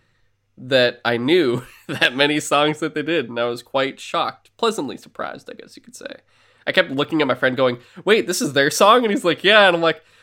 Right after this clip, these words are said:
"Huh, huh, <laughs> how interesting. Wow." But God, it was great.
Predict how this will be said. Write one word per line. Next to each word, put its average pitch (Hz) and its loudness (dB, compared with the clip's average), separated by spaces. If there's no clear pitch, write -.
"Huh, 294 0
huh, 349 0
<laughs> - -6
how 339 -2
interesting. - -6
Wow." 220 -2
But 117 -2
God, 135 0
it 120 0
was 113 -4
great. - -12